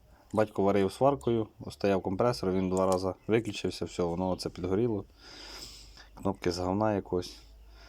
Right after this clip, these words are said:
Перепаювати або на серебряний якийсь, або, я не знаю, якийсь мідний шукати, якийсь старих. М, не побачив смисла. Рідний в мене стояв на дванадцять. Цей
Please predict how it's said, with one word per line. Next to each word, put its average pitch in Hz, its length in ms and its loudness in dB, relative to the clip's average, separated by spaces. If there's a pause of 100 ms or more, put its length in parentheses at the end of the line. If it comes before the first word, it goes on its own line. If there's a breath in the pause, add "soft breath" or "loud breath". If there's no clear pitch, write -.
(320 loud breath)
Перепаювати 95 640 2
або 90 440 2
на 87 420 0
серебряний 92 600 0
якийсь, 87 340 -4
або, 85 200 -4
я 82 160 0
не 82 120 -6
знаю, 87 220 -4
якийсь - 300 -8
мідний 90 300 -2
шукати, - 420 -6
якийсь 80 300 -6
старих. - 600 -2 (1400 loud breath)
М, 76 400 -6
не 82 80 -2
побачив 85 500 -2
смисла. 85 460 -6 (160)
Рідний 107 320 -2
в 101 40 -2
мене 98 220 -2
стояв 98 340 0
на 85 100 -2
дванадцять. 127 680 -2 (1200 loud breath)
Цей 107 340 4